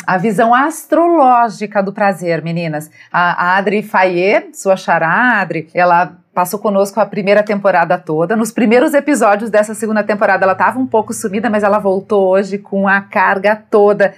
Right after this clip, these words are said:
e vai trazer esse recado da astrologia pra gente. Vamos lá.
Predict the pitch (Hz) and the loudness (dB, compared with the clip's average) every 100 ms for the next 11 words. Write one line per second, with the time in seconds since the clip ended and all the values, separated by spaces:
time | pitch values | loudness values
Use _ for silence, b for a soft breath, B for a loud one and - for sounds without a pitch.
0 | B B 208 190 202 202 190 202 233 302 | B B 0 2 2 0 2 2 2 0
1 | 302 262 220 226 214 202 202 202 208 196 | 0 -2 0 0 0 0 -2 -2 -2 -2
2 | 185 190 185 190 180 131 113 - 160 156 | -2 -4 -2 -2 -2 -8 -14 -6 -2 0
3 | - | -2